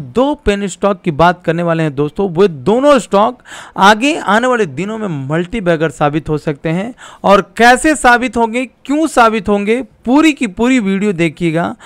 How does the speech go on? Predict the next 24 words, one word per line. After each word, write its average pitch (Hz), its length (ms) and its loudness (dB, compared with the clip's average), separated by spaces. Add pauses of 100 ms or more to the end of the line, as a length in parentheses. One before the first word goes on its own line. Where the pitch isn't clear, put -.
(220)
आपको 196 360 2
पूरा 233 360 -2
का 180 160 -2
पूरा 185 320 -2
समझ 165 280 -4
में 156 140 -4
आ 151 80 0
जाएगा 147 340 -4
कि 170 200 -10
हाँ, 165 300 -4
ये 190 340 -4
स्टॉक 180 460 -4
में 190 300 -8 (340)
अभी 214 280 4
दमखम 196 720 0
है। 165 400 0
जी 247 280 -6
हाँ 214 220 2
दोस्तों, 180 380 0 (200)
पाँच 240 340 0
सौ 233 160 2
रुपये 208 260 0
का 180 200 2
स्टॉक 190 420 -4